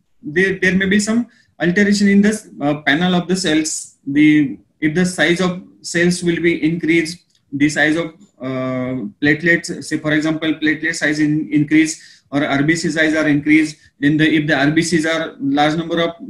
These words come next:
uh, nucleated R B Cs are there, in such cases there are some little bit chances of change in the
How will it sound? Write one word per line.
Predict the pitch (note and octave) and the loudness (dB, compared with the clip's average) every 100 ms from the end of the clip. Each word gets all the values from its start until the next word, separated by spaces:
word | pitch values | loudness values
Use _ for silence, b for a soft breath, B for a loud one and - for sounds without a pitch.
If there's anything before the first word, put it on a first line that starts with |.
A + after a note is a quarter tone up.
| C#3+ | -4
uh, | C#3 C3+ C3 C3+ | -2 -4 -4 -2
nucleated | D3+ D#3 E3+ D#3+ E3 | 0 2 0 0 0
R | D#3 D3+ | 0 0
B | D#3 | -4
Cs | D#3 D3 | -4 -4
are | C#3+ | -2
there, | D3+ G#3 B B - | 0 -2 B B 2
in | A3 | 2
such | A#3 B3 - | 4 0 0
cases | G3 G3 A#3 | -2 -2 -2
there | F3+ F3 | 0 0
are | F#3 | -2
some | F#3 G#3+ G#3+ - | -2 -2 -2 -4
little | F3 F3+ A3 | 0 2 2
bit | G#3+ G#3+ | 0 -2
chances | D#3+ D3+ D3+ G3 - | -4 -4 -2 -4 -2
of | D3+ D3+ _ - | -6 -6 _ -8
change | F#3 F#3 E3+ | -2 0 2
in | E3+ | 2
the | E3+ F3 | 2 2